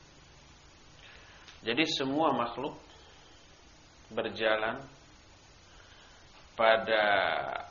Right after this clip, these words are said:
alurnya sampai pada masa yang telah ditetapkan,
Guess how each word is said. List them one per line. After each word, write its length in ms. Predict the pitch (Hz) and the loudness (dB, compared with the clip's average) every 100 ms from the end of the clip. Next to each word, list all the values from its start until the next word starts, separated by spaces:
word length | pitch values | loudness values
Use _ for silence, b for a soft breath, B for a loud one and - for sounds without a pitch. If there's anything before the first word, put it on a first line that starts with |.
| - | 4
alurnya 800 | 117 120 127 120 117 110 117 135 135 - - | 4 6 2 0 -2 -4 -6 -8 -14 -20 -16
sampai 720 | - 131 135 135 127 147 147 151 - - - - - - - - - - - - - - - | -2 0 2 -2 -4 -6 -6 -8 -16 -20 -20 -20 -20 -20 -20 -20 -20 -20 -20 -20 -20 -16 0
pada 260 | 123 123 123 | 4 4 4
masa 400 | 131 135 147 135 | 2 2 0 2
yang 240 | 131 123 | 2 0
telah 320 | 117 113 110 | -2 -2 -2
ditetapkan, 880 | 110 107 98 95 - - 107 117 127 | -8 -10 -8 -8 -8 -10 -8 -8 -10